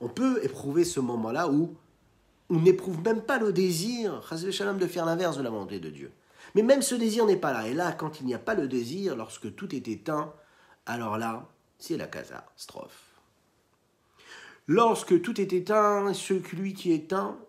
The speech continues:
eh bien, ne peut plus se présenter à nous et ne peut plus vivre en nous. Pour pouvoir révéler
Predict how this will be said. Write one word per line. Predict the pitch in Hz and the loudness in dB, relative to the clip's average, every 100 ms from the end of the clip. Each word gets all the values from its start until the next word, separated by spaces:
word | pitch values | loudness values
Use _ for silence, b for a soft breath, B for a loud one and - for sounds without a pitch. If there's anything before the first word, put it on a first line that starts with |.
| - | -8
eh | 156 | -6
bien, | 147 156 147 143 | -2 -2 0 0
ne | 165 | -2
peut | 160 | -4
plus | 180 160 120 | -8 -8 -10
se | - 107 | -8 -10
présenter | 98 - 113 117 120 | -10 -10 -10 -8 -6
à | 110 | -4
nous | 110 165 180 | -2 0 2
et | 135 | 2
ne | 135 | 0
peut | 135 160 | -2 -6
plus | 180 | -10
vivre | 143 196 135 80 - - | -8 -6 -8 -10 -16 -16
en | 151 | -16
nous. | 143 - _ _ _ B B B B _ | -16 -18 _ _ _ B B B B _
Pour | - 104 | -14 -14
pouvoir | - 131 123 185 170 92 | -12 -10 -4 -2 -2 -4
révéler | - 147 123 151 160 117 | -4 -2 -2 -2 -2 -4